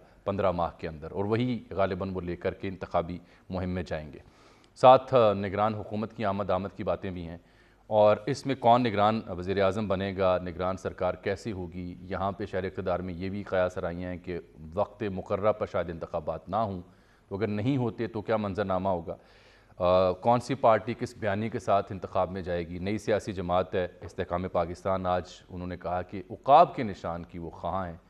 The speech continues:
ये उकाब का निशान माजी में भी कई सियासी जमातों के पास रहा है, तो उकाब का निशान क्या फ़र्क डालेगा, ये भी बात करेंगे। फिर चेयरमैन पीटीआई का जो दौरान इद्दत निकाह केस है वो काबिल समात करार दिया गया है। और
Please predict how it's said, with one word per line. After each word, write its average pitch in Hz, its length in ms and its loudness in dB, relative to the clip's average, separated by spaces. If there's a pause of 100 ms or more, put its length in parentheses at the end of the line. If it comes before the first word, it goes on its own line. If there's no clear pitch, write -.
(440)
ये 98 80 -8
उकाब 98 360 2
का 117 60 -2
निशान 95 320 -4
माजी 85 320 -4
में 107 160 -4
भी 101 80 -8
कई 98 140 -6
सियासी 90 320 -6
जमातों 87 340 -8
के 92 100 -12
पास 85 340 -6
रहा 90 140 0
है, 87 100 0
तो 92 120 -10
उकाब 95 500 2
का 95 60 0
निशान 87 360 -6
क्या 95 160 2
फ़र्क 92 240 -2
डालेगा, 85 440 -4 (440)
ये 104 60 -2
भी 107 80 0
बात 98 280 6
करेंगे। 95 320 -2
फिर 110 160 -2
चेयरमैन 135 300 2
पीटीआई 139 380 0
का 135 160 2
जो 120 180 -2
दौरान 101 340 4
इद्दत 117 480 0 (260)
निकाह 123 320 6
केस 127 280 0
है 127 140 -4
वो 107 80 -8
काबिल 104 320 2
समात 98 320 0
करार 98 240 4
दिया 92 240 -2
गया 90 200 -2
है। 92 160 -6 (420)
और 123 500 6